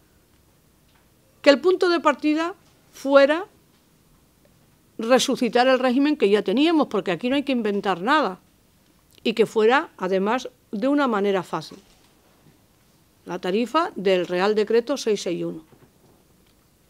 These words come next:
Y, en segundo lugar, un plazo de seis meses para que los técnicos del Ministerio de Industria y los del Gobierno de Canarias trabajáramos para llegar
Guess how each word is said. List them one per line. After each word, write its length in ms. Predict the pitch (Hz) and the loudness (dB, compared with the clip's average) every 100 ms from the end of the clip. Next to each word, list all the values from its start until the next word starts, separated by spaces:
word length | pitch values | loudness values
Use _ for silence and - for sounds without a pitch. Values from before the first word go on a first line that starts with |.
| _ _ _ _ _ | _ _ _ _ _
Y, 100 | 220 | -2
en 100 | 220 | -2
segundo 400 | 208 190 202 208 | 0 -2 0 0
lugar, 380 | 262 254 233 294 427 _ _ _ _ | 0 0 0 -4 -8 _ _ _ _
un 140 | 226 214 | -8 -2
plazo 320 | 202 196 254 | 0 2 0
de 120 | 202 | 0
seis 200 | - 247 | 0 -2
meses 540 | 269 302 285 330 403 _ _ _ _ _ _ _ | 0 -2 -4 -6 -8 _ _ _ _ _ _ _
para 340 | - 202 226 220 | -2 0 0 2
que 360 | 247 233 339 - _ _ | 2 2 -2 -10 _ _
los 240 | 202 185 - | 0 0 0
técnicos 480 | 247 247 185 202 | 0 -2 -2 -4
del 100 | 185 | -4
Ministerio 460 | 185 180 170 220 226 | -4 -4 -2 2 2
de 80 | 233 | 2
Industria 420 | 254 302 233 196 | 0 -2 -2 -4
y 60 | 196 | -2
los 140 | 185 | -2
del 120 | 196 | -2
Gobierno 260 | 175 190 208 | -2 -2 -2
de 80 | 220 | -4
Canarias 500 | 247 277 269 302 359 _ _ _ _ _ _ _ | -4 -4 -4 -4 -6 _ _ _ _ _ _ _
trabajáramos 760 | - 214 190 170 277 247 277 392 _ _ _ _ _ _ _ | -2 0 0 0 -2 -2 -4 -8 _ _ _ _ _ _ _
para 380 | 196 185 240 - _ _ - | -6 -4 -4 -8 _ _ -16
llegar 640 | 165 190 175 185 233 | 0 2 2 0 -4